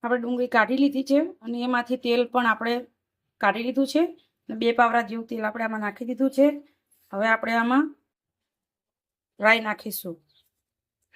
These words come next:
અને રાઈને ચટકવા દઈશું. આપણી રાઈ ચટકી જાય એટલે આપણે આમાં જીરું નાખીશું.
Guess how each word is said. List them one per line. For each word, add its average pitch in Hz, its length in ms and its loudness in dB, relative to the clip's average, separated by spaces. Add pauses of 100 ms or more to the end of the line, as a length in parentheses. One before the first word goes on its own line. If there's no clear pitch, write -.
(2000)
અને 208 140 -6
રાઈને 220 300 2 (160)
ચટકવા 220 420 0
દઈશું. 185 320 -8 (180)
આપણી 226 320 0
રાઈ 247 240 0
ચટકી 262 380 -2
જાય 277 240 4 (800)
એટલે 240 220 -4
આપણે 233 240 2
આમાં 269 260 0 (720)
જીરું 240 200 0
નાખીશું. 214 500 -6